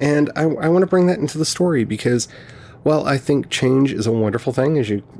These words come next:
probably can tell from everything else I say, I don't think you have to throw the baby out with the bathwater. I think there's a way to have that middle ground. While I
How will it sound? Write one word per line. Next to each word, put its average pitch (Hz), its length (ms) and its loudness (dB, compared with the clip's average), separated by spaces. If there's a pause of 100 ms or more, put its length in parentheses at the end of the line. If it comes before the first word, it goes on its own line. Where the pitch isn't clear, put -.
(260)
probably 127 420 -2
can 123 180 -2
tell 131 300 -2
from 101 400 -6
everything 113 280 -2
else 117 200 -4
I - 20 -2
say, 151 300 -2 (800)
I 127 80 -2
don't 139 160 0
think 160 200 0
you 156 120 2
have 143 140 -4
to 156 100 0
throw 131 180 -2
the 117 100 -4
baby 110 240 -2
out 104 120 -2
with 117 120 -10
the 107 60 -10
bathwater. 113 500 -6
I 107 40 -6
think 135 200 -2
there's 135 180 -4
a 135 60 0
way 107 360 -2 (600)
to 123 220 2
have 107 280 -6
that 110 160 -2
middle 107 220 -4
ground. 110 540 -2
While 107 300 -2
I 107 220 -2